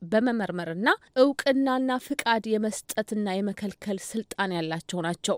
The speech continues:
በዚህ መስሪያ ቤት ውስጥ በርካታ አፍሪካ አሜሪካውያን ተቀጥረው ይሰራሉ። ከዚህ ቁጥር ውስጥም ሁለት መቶ ኢትዮጵያውያን አሜሪካውያን ባለሙያዎች ቋሚ ተቀጣሪ ሲሆኑ፣ ወደ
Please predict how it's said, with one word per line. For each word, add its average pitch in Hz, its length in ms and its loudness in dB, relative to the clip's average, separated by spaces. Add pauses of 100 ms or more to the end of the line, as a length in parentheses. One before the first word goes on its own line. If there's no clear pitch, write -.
(260)
በዚህ 254 300 8
መስሪያ 277 320 2
ቤት 269 180 -2
ውስጥ 320 280 -4
በርካታ 262 580 -4 (260)
አፍሪካ 226 480 -4
አሜሪካውያን 196 760 -2
ተቀጥረው 175 400 -6
ይሰራሉ። 175 460 0 (380)
ከዚህ 247 380 2 (100)
ቁጥር 233 280 -4
ውስጥም 214 420 -2 (120)
ሁለት 247 420 2
መቶ 247 320 0 (120)
ኢትዮጵያውያን 202 840 -2
አሜሪካውያን 185 760 -2
ባለሙያዎች 196 640 -2 (200)
ቋሚ 240 280 2
ተቀጣሪ 247 560 -2
ሲሆኑ፣ 269 340 2 (500)
ወደ 240 220 8